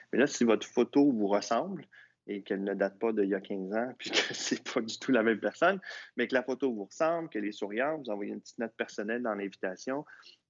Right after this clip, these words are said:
On a discuté à propos de, euh,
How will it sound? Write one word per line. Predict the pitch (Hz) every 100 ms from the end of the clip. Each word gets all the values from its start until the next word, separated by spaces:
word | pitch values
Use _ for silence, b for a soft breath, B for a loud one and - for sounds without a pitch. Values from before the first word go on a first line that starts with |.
| _ -
On | 107
a |
discuté | 95 95 - - - 117 117
à | 104
propos | - 92 - 110 110
de, | 98 98 104 104 B B -
euh, | 95